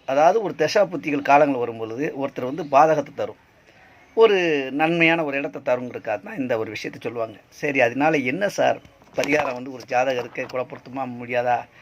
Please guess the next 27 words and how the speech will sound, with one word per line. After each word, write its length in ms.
இதுல 160
பெரிய 240
குழப்பமா 340
இருக்கு 180
சார் 120
அப்படின்னா, 260
நீங்க 120
அதை 120
வந்து 160
கவலையப்படாதீங்க. 680
உதாரணத்துக்கு, 500
ஆ, 80
நம்ம 220
பரிகாரம் 400
இப்போ 180
வந்து 260
ஒரு 160
பெரிய 260
ஒரு 120
பண-, 280
பெரிய 320
ஒரு 180
பாரம்பரியத்தில் 520
உள்ள 120
ஒரு 100
மனிதர், 320
அவருடைய 440